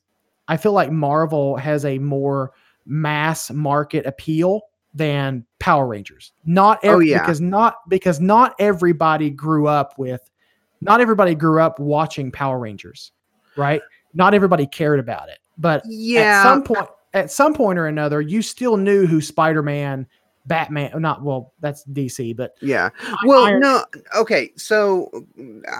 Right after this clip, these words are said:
Speaker 2: I'm gonna jump in here, I'm sorry.
Speaker 1: Sure. You're fine.
Speaker 2: Because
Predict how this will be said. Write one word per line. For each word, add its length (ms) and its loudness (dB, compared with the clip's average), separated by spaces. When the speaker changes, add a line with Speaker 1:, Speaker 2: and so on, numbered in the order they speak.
Speaker 2:
I'm 180 2
gonna 160 2
jump 280 0
in 100 -2
here, 180 0
I'm 120 -2
sorry. 380 2
Speaker 1:
Sure. 40 -14
You're 100 -8
fine. 100 -20
Speaker 2:
Because 640 0